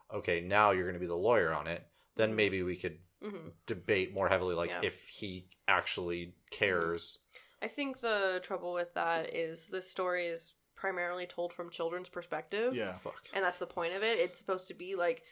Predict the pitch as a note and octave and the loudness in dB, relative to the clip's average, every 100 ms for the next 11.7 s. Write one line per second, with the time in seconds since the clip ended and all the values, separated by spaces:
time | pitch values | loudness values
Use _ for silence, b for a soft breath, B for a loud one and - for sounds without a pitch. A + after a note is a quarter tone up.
0 | B B B G3+ G3+ A3+ A3+ G#3 G3 F#3+ | B B B -4 0 0 0 0 2 2
1 | F3+ F3 E3+ - - E3+ D#3+ D#3+ - E3 | 2 2 0 -2 4 4 6 2 0 0
2 | D#3+ D3+ D3 - F3+ E3 C#3+ - _ _ | 0 -2 -6 -4 -6 -6 -8 -14 _ _
3 | - - E3+ - F3+ F3 F3 - D#3 E3 | -8 -4 -2 -2 -4 -4 -4 -6 -6 -6
4 | D#3+ - F#3 F3 E3+ E3+ E3 D#3+ D#3+ - | -8 -8 -2 -2 -2 -2 -4 -4 -8 -12
5 | F3+ E3+ E3+ F3+ F3+ E3+ D#3+ D#3+ - F3 | -8 -6 2 2 4 0 0 -2 0 -2
6 | E3+ E3 E3+ F3 E3 E3 E3+ - E3+ - | -2 -4 -8 -2 -2 -2 -10 -10 -10 -6
7 | - E3+ E3 E3 F3+ F3 E3 E3 E3 - | -4 -2 -2 0 0 2 0 0 -6 -4
8 | F3+ E3+ F3 F3 D#3+ E3 D3+ - b b | 2 2 2 -4 -2 -4 -4 -12 b b
9 | b F#3 F3 F3 F#3 F#3 E3 E3 D#3+ D#3+ | b -2 0 0 -2 -2 0 0 2 0
10 | E3+ - _ _ _ E3+ C#3+ E3 F3 - | 0 -8 _ _ _ -10 -4 -4 -4 -6
11 | E3+ E3 D#3+ D#3+ D3+ D#3+ | -4 -4 -4 -8 -12 -14